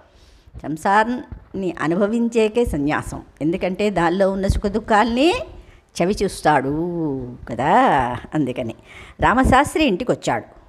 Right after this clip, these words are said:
భోంచేసి తుంగచాప మీద పడుకుంటే భార్య కాసేపు కాళ్-, కాళ్ళొత్తింది. దండం పెట్టి, "మంగళసూత్రాలు కళ్ళగద్దుకొని మామూలుగా వెళ్ళబోతుంటే" అన్నాడు,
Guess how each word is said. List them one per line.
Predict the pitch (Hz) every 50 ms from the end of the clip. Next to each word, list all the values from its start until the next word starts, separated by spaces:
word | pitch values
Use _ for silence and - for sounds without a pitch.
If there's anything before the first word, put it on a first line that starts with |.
| _ - -
భోంచేసి | 156 180 208 269 285 277 277 254 254 262 254 240 247
తుంగచాప | 247 - 156 202 247 - 240 233 220 220
మీద | 226 214 202 196
పడుకుంటే | 214 202 190 180 185 - - 180 175 - 147 175 240 285 262
భార్య | 160 135 131 147 160 220 214 208
కాసేపు | - 165 151 151 - - 131 139 - -
కాళ్-, | - 349 240 196 180 - - - -
కాళ్ళొత్తింది. | 180 180 175 160 147 - - - 113 110 98 - - - - - - - - _ - -
దండం | 160 156 156 175 196 220
పెట్టి, | 214 220 220 220 - 330 440 381 - - - - _ -
"మంగళసూత్రాలు | 262 269 277 262 254 247 262 - 240 214 214 226 214 202 202 185
కళ్ళగద్దుకొని | 196 - 104 107 131 151 165 165 180 190 180 214 247 381 466 392
మామూలుగా | 277 214 196 190 190 190 196 180 185 185
వెళ్ళబోతుంటే" | 180 151 127 131 151 156 160 165 175 - 160 143 143 - 135 135 156 196 285
అన్నాడు, | - 320 156 139 320 - 359 - -